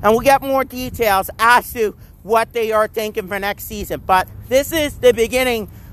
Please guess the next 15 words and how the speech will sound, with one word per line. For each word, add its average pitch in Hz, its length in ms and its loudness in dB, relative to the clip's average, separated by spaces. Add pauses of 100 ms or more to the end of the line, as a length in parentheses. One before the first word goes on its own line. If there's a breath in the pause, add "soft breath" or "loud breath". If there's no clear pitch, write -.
(160)
of 214 420 4 (220)
what 226 220 0
I 262 160 4
think 262 240 -6
is 247 140 -10
gonna 240 200 -4
be 226 200 -10 (400 loud breath)
substantial 277 720 0
changes 247 680 -4 (140)
in 240 160 -4
the 226 80 0
schedule 214 520 2
for 196 120 -8
next 196 280 -2
season 185 480 -2